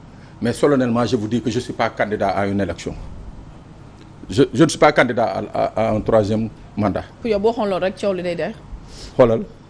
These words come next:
Speaker 1: quatre-vingts pour cent de la bulle dana, dana dégonflé wu. Léegi nag, ñu ñëw xool sur l'éligibilité ou la non-éligibilité de, de, de certains.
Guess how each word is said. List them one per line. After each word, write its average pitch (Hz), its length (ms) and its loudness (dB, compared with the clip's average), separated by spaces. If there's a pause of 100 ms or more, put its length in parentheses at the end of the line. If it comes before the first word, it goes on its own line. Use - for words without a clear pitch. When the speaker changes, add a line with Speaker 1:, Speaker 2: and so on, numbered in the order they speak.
Speaker 1:
quatre-vingts 196 480 6
pour 180 140 -2
cent 143 280 2 (1200)
de 131 120 6
la 135 140 6
bulle 127 220 4
dana, 127 200 6
dana 131 220 6
dégonflé 117 400 2
wu. 85 120 -6 (1120)
Léegi 131 220 6
nag, 143 140 6
ñu 143 100 8
ñëw 139 180 8
xool 131 220 6
sur 131 180 2
l'éligibilité 131 880 4 (380)
ou 165 200 8
la 139 200 6
non-éligibilité 143 960 4 (360)
de, 127 220 6
de, 135 180 4
de 131 80 0
certains. - 360 -2